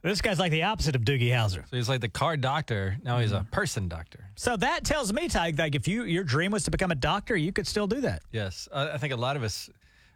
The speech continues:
Speaker 2: um, I'm in my very early forties, well younger than you, Daniel.
Speaker 1: Mm-hmm.
Speaker 2: And, uh, you know, you kinda think, "Well, that ship has sailed," but really you could do something if you wanted
Speaker 1: Yeah,
Speaker 2: to,
Speaker 1: you could
Speaker 2: right?
Speaker 1: go to law school now.
Speaker 2: Mm-hmm.
Speaker 1: How long does it take to get a doctorate?
Speaker 2: A doctorate?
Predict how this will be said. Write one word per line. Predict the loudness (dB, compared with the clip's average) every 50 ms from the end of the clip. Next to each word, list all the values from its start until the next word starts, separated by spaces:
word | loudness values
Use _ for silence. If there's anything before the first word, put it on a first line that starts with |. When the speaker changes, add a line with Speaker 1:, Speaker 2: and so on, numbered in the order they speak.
| _ -6
Speaker 2:
um, | -2 0 0 2
I'm | 2 2 2
in | 2 2
my | 2 2 2
very | 2 2 2 2 2 2 2
early | 0 0 0 0 0
forties, | -2 -2 -2 0 0 0 0 0
well | 0 0 2 2 2
younger | 2 0 0 0
than | 0 0 0 0
you, | 0 0
Daniel. | 0 0 0 0 0 0 0 -2
Speaker 1:
Mm-hmm. | -2 -2
Speaker 2:
And, | 0 0 0 0 0 0
uh, | 0 0 0 0 -2 -4 -6 -12 -8 -4
you | -2 0
know, | 0
you | 0 0
kinda | 0 0 0
think, | 0 0 0 -2 -2 -4 -8 -16 -20 -20 -20 _ -4
"Well, | -2
that | 0 0 0 0
ship | 0 -2 -2 -2
has | -2 -2
sailed," | -2 0 0 0 0 0 0
but | -2 -4 -4
really | -4 -4 -2 -2 -2
you | -2
could | -2 -2 -2 -4 -4 -4
do | -2 -2 -2
something | 0 -2 -4 -4 -4 -6 -6
if | -6 -4
you | -4 -4
wanted | -2 0 0
Speaker 1:
Yeah, | 0 2
Speaker 2:
to, | 2
Speaker 1:
you | 0
could | 0
Speaker 2:
right? | 2 2
Speaker 1:
go | 2 2
to | 2
law | 2 2 2 2 2
school | 0 0 0 -2 -2 -2 0 0
now. | 0 0 0 0 -2
Speaker 2:
Mm-hmm. | -2 0 0 0 0 0
Speaker 1:
How | 0 0
long | 0 0
does | 0
it | 2 2
take | 2 2 2 0
to | 0 0
get | 0 2 2
a | 2 2 2 0 0
doctorate? | 0 0 2 0 0 0 -2 -4 -4 -4 -6 -10 -12 -14 -16 _ _ _ _ _ _ _ _ _ _ _ _ _ _ _ _ -8
Speaker 2:
A | -8 -6
doctorate? | -2 0 0 0 0 0 -2 -2 -2 -2 -2 -4